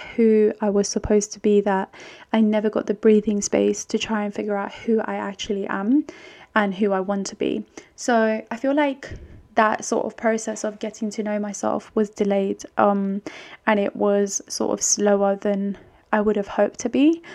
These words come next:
But then it just meant that I had to go through many, many different experiences, good and bad, for me to arrive at this place where I can very confidently say I know exactly who I am, what my morals are, where my sort of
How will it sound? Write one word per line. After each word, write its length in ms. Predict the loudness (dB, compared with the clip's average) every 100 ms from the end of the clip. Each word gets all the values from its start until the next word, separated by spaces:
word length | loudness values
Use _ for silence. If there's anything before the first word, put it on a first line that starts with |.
| -20 -16 0
But 100 | 2
then 100 | 4
it 60 |
just 180 | 0 0
meant 220 | 0 2
that 280 | 2 2 0 _ _
I 60 | -2
had 180 | -2 -4
to 80 | 0
go 180 | 0
through 260 | 2 2 0
many, 220 | 2 0
many 220 | 0 -2
different 280 | -2 -2 -2
experiences, 920 | -4 4 6 6 4 2 2 2 0
good 260 | 0 2 2
and 200 | 2 2
bad, 380 | 2 2 2 0 -4 -18 -20 -20 _
for 160 | 2
me 160 | 4 2
to 180 | 0 -2
arrive 260 | 2 2
at 160 | 2 -2
this 140 | -4
place 340 | -4 -4 -4 -2
where 140 | -2
I 80 | -2
can 400 | -4 -2 -2 -4 -8 -20 _
very 180 | 2 2
confidently 960 | 2 2 0 2 0 0 -2 -2 -2 -8 -14 -20 -20
say 260 | 0 2 2
I 80 | 0
know 160 | -2
exactly 420 | -2 -2 -2 2
who 120 | 4 6
I 120 | 6
am, 560 | 2 2 0 -4 -8 -10 -8
what 180 | 0 2
my 120 | 2
morals 440 | 0 0 0 0 0
are, 180 | 0 2
where 220 | 2 0
my 340 | 0 -2 -2 -4 -12 -20 -20 -4
sort 260 | 4 6
of 260 | 4 2 -14